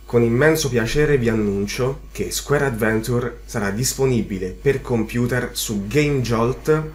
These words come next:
il dodici dicembre duemilaventidue. Ho aspettato un sacco di tempo per trovare un'occasione per cui pubblicare questo gioco.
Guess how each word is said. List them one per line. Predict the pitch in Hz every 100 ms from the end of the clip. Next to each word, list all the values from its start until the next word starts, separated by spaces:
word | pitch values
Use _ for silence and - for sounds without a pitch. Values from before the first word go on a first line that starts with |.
| -
il | 110
dodici | 101 95 135 143 139 151
dicembre | 135 131 101 95 95 104
duemilaventidue. | 110 123 131 120 135 123 117 90 80 - - -
Ho | 113
aspettato | 104 - 95 - - 135 160 165 170 - - - - - - -
un | 110 107
sacco | - 185 185
di | 165
tempo | 143 90 98
per | 98 98
trovare | - 98 98 98
un'occasione | 101 107 104 107 - 127 131 143 147 - -
per | 143
cui | - 147
pubblicare | 131 135 135 135
questo | 131 135 139
gioco. | 113 90 92